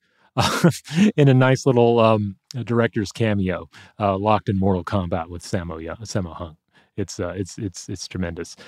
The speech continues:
but also a complete what is happening kind of ending. <laughs> Like, it just suddenly stops,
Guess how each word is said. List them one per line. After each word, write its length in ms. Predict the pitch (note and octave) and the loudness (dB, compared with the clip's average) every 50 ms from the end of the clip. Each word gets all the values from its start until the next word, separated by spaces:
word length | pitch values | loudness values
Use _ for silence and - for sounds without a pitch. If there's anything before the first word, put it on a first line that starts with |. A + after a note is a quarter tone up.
| - _ | 0 _
but 120 | - D3 | 6 8
also 400 | D#3+ E3 F3 E3 - F3+ D#3 C#3+ C3+ - _ _ _ _ _ | 8 8 6 6 4 4 4 4 2 -4 _ _ _ _ _
a 120 | - - - | -8 -4 0
complete 560 | - C3 A#2+ - - C#3+ C#3+ C#3 C3 C3+ - _ _ | 0 0 0 2 4 6 6 6 6 4 -2 _ _
what 420 | - C#3+ A#2 A2 A#2 B2+ C3 B2+ C3 | -8 -6 -2 2 4 4 6 6 4
is 120 | A#2+ A2 | 4 2
happening 440 | - A#2 A2+ A2 - A#2+ A2 G#2+ G2 | 2 2 2 2 2 0 0 0 0
kind 200 | - A2 G#2+ G2 | 0 0 0 -2
of 60 | G2+ G#2 | -2 0
ending. 340 | G#2 G#2 G#2 F2+ F2+ - - _ _ _ | 0 0 0 0 -2 -6 -10 _ _ _
<laughs> 180 | _ _ _ - | _ _ _ -4
Like, 160 | A#2 F2 D#2 - - - - - - - - D3+ - - | -4 -2 -2 -4 -4 -4 -6 -6 -4 -4 -4 -4 -2 2
it 380 | E3+ A3 B3 D4+ - F#3 F3+ C3+ | 4 6 6 8 8 6 6 6
just 240 | - E3+ D#3+ - - | 6 2 2 4 2
suddenly 380 | - E3+ D3 B2+ C3+ B2+ A2+ | 2 2 4 4 2 2 0
stops, 640 | - - - - C#3+ C3 A#2+ G#2 - - - - - | 0 -4 -2 2 2 2 2 0 -4 -10 -16 -16 -16